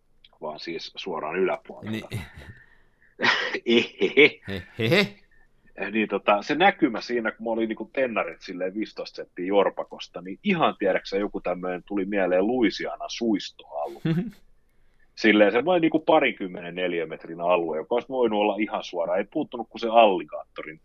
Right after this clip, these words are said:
Speaker 1: sijaraimet sieltä, niin se olisi ollut, tiedätkö, suoraan syvästä etelästä. Niin sit mä katsoin, että hitsi, että tästähän mä saan. Niin mä kuulen varmaan neljä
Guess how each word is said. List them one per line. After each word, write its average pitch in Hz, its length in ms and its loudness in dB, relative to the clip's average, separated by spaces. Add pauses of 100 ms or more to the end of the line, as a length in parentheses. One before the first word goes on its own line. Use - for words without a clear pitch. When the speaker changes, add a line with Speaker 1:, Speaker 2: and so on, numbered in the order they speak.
Speaker 1:
sijaraimet 71 760 -6
sieltä, 71 360 -14
niin 82 120 -12
se 104 80 -4
olisi 98 140 2
ollut, 110 140 0
tiedätkö, 110 260 -2
suoraan 87 520 4
syvästä 78 440 -12
etelästä. - 560 -18
Niin 87 120 -20 (800)
sit - 200 -10
mä 104 80 -4
katsoin, 98 320 -2
että - 140 -2
hitsi, - 640 -4
että - 240 -18
tästähän - 720 2
mä 73 160 -20
saan. 80 320 -10
Niin 85 140 -8
mä 90 180 -6
kuulen 107 220 2
varmaan 117 420 6
neljä 131 400 2